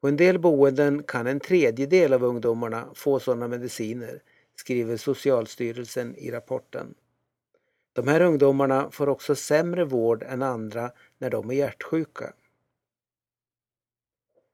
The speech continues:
Kolkraftverk rasade. <clears throat>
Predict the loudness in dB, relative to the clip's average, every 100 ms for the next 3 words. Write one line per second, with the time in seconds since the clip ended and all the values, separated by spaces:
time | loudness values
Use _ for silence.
0 | _ _ _ 4 10 10 8 4 4 4
1 | 2 -2 0 0 -4 0 4 4 4 0
2 | 0 -2 -8 -16 _ _ -6 -4 -2 -6